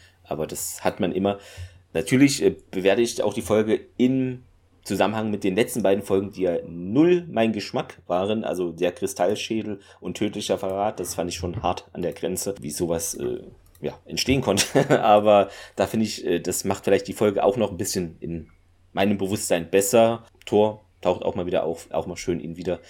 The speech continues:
zu sehen. Natürlich auch am Anfang ist es ein bisschen komisch, so Tiag wird gerufen und weiß gar nicht warum. <laughs>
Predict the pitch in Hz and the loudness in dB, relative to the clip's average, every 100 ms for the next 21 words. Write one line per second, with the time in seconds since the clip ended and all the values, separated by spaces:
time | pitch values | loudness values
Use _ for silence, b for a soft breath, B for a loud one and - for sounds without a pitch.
0 | b b b - - 85 73 80 87 90 | b b b -16 -10 -8 -6 0 2 2
1 | 76 78 - 95 - 85 78 71 92 87 | -2 -8 -4 -2 0 -2 -2 -2 -4 -4
2 | 90 85 82 95 90 - 85 - - 98 | -4 -6 -6 -6 -4 -6 -8 -6 2 2
3 | - 92 87 95 98 - 80 76 - - | 2 -6 -6 -10 -8 -6 -8 -10 -12 -6
4 | 85 - 82 - 76 - 131 120 - - | -4 -4 -6 -6 -8 -2 -2 -2 -4 -14
5 | 76 117 | -12 -12